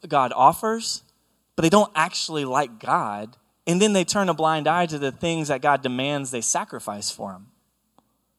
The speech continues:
Because he says, "Everything, everything's on the table to be sacrificed if you, if you're following me. And in following me, I'll let you know what that is." But what we do is we're like, "Oh, that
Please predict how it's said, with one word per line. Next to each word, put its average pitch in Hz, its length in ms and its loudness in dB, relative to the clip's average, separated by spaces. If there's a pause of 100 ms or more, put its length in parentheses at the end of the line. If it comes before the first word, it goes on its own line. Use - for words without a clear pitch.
(400)
Because - 360 -2
he 180 160 -6
says, 180 400 0 (340)
"Everything, 196 580 2 (120)
everything's 208 480 0
on 180 240 4
the 170 80 -2
table 147 520 -2 (520)
to - 100 -12
be 143 60 -2
sacrificed 127 800 -4 (920)
if 143 140 -4
you, 139 120 -4 (100)
if 147 120 -4
you're 135 80 -10
following 131 480 2
me. 104 280 -8 (640)
And 139 200 -2
in 160 120 -4
following 185 400 4
me, 151 100 -2
I'll 143 160 0
let 151 160 0
you 143 80 -8
know 147 80 0
what 135 120 2
that 131 100 -2
is." 131 160 2
But 143 180 -4
what 143 220 0
we 135 160 -4
do 165 440 0 (320)
is 156 60 -14
we're 143 80 -2
like, 120 240 0 (300)
"Oh, 160 160 8
that 160 260 4